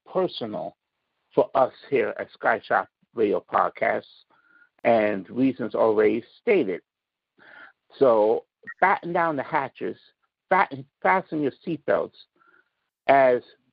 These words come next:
we're about to voice our grievances and our effort to save the military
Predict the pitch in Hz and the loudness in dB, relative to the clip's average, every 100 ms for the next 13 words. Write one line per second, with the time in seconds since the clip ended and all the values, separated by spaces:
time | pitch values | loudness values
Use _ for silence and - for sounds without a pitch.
0 | _ 143 165 156 139 117 143 165 151 151 | _ -2 0 0 -4 -4 -2 -2 -2 -2
1 | 123 - 147 180 131 117 - 113 - _ | -2 -4 -6 -4 -6 -8 -8 -8 -10 _
2 | _ _ _ _ - 151 - 160 180 - | _ _ _ _ 0 0 2 2 2 0
3 | 165 - - - _ _ _ _ _ _ | -4 -2 -10 -12 _ _ _ _ _ _
4 | - 185 - 196 180 170 - 147 160 156 | -4 -4 0 2 4 2 -2 -2 0 0
5 | 139 - 113 110 104 | -2 -2 2 2 0